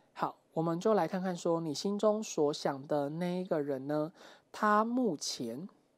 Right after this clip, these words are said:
嗯，他目前对你是什么样的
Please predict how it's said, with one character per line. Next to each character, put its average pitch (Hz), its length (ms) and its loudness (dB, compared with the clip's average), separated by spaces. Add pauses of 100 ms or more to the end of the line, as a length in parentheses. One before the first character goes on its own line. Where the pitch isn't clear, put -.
(1500)
嗯， 123 380 -8
他 165 200 -4
目 175 200 -4
前 156 420 0 (720)
对 175 260 4
你 135 240 -6 (640)
是 156 300 0
什 139 200 -8
么 135 180 -8
样 170 360 -2
的 147 220 0